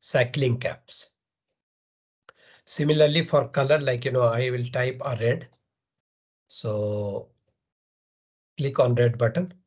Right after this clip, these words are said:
So here you can see the red. Color is red. So here you can see I typed in lowercase, and here in the column, table column,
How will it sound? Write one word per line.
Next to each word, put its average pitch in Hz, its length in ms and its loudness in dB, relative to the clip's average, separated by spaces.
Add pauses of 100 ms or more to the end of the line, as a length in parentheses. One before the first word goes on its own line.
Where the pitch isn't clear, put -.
So - 260 -8
here 110 320 -2
you 113 220 -6
can 110 260 -4
see 117 240 -6
the 113 240 -6
red. 127 320 2 (1200)
Color 127 280 4
is - 240 -4
red. - 220 -16 (320)
So - 160 -2
here 131 260 6
you 143 160 -2
can 135 220 0
see 156 240 -2
I 127 180 2
typed 131 440 0
in 127 300 -6 (140)
lowercase, 135 640 2 (480)
and 117 260 0
here 127 260 2
in 123 180 -2
the 120 140 2
column, 123 480 2 (120)
table 120 280 0
column, 123 440 -2